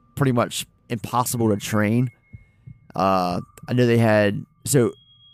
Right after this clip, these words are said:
here's my note here on, on this, on the subject. Visual effects supervisor Hoyt Yeatman said in a special, a special features documentary that Typhoon was once startled by the flashing lights in the telepod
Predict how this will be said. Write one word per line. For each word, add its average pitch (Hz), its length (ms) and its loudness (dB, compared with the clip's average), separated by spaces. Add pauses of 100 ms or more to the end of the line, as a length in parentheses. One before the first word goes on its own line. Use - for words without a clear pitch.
(180)
here's 214 340 2
my 170 80 4
note 131 120 4
here 110 160 2
on, 101 280 -4
on 104 160 0
this, - 460 -6
on 104 120 -2
the 98 80 -4
subject. 85 520 -4 (640)
Visual 170 440 4
effects 139 340 2
supervisor 123 680 4
Hoyt 127 440 0
Yeatman 123 520 0
said 107 260 4
in 104 160 -2
a 104 60 -2
special, 110 400 -2 (260)
a - 80 -10
special 135 300 -2
features 104 260 -2
documentary 101 720 0 (420)
that 95 280 -2 (240)
Typhoon 127 580 2
was 107 160 0
once 110 300 0
startled 123 520 2
by 98 140 -2
the 92 100 -4
flashing 113 520 -2
lights 107 560 -4
in 95 160 -10
the 92 60 -6
telepod 92 720 -4